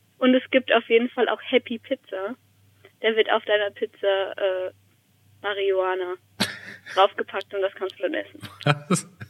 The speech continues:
Speaker 2: das, das kann man so bei Domino's bestellen, oder?
Speaker 1: Ja, also Domino's gibt's da nicht, aber in so normalen Läden kannst du das kaufen, ja.
Speaker 2: Wie, du,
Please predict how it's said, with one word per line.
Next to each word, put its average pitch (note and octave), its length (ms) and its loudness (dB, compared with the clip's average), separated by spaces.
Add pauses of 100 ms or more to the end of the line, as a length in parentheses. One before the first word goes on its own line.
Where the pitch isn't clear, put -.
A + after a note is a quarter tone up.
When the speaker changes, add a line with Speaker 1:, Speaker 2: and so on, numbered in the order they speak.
(400)
Speaker 2:
das, - 140 4 (120)
das C3 280 4
kann D3 140 6
man C3+ 140 6
so D3 120 6
bei C3+ 160 6
Domino's C3+ 460 6
bestellen, F#2 460 0
oder? F2+ 240 0 (440)
Speaker 1:
Ja, E3+ 500 4
also C4+ 320 10 (220)
Domino's D4 500 10
gibt's D#4 240 -2
da D#4+ 120 10
nicht, F4+ 200 6
aber B3 200 6
in B3+ 160 6
so A#3+ 120 8
normalen A3+ 840 2
Läden A3+ 340 8
kannst C4+ 240 -2
du - 40 -14
das A#3 200 -6
kaufen, - 380 -12
ja. - 100 -14 (1080)
Speaker 2:
Wie, D3 100 6
du, D3 60 6